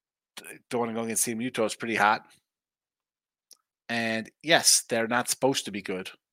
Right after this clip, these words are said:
They're still supposed to be rebuilding in year two of the, is it year two or year three, the Danny Ainge, whatever. Um, I get it.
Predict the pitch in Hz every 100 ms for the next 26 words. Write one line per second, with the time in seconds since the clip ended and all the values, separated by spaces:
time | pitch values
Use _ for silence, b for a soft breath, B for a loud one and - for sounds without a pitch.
0 | _ 104 - 120 - 113 - 107 101 95
1 | 110 104 101 101 98 95 113 113 98 -
2 | 110 104 92 101 90 _ _ _ _ -
3 | 95 95 127 123 135 160 127 - 104 101
4 | - 113 98 92 - 101 101 98 101 101
5 | - - - _ _ _ 110 98 _ 104
6 | 95 92 90 b b b b b b b
7 | - - 98 92 - _ _ _ _ -
8 | _ _ _ - _ _ _ 120 123 117
9 | 95